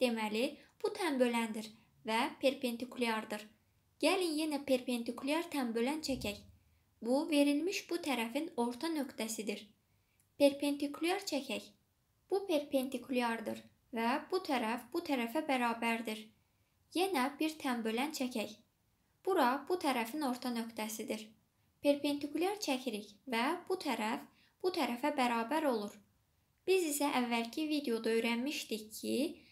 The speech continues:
bütün bu tənbölənlər bir nöqtədə kəsişir. Bu nöqtə üçbucağın təpə nöqtələrindən eyni məsafədə yerləşir.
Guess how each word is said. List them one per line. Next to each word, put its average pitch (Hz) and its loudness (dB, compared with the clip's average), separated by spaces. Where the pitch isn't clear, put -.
bütün 349 -2
bu 285 2
tənbölənlər 226 0
bir 339 0
nöqtədə 277 -2
kəsişir. 262 -4
Bu 359 2
nöqtə 277 0
üçbucağın 294 0
təpə 294 -2
nöqtələrindən 233 -2
eyni 320 2
məsafədə 240 0
yerləşir. 233 -2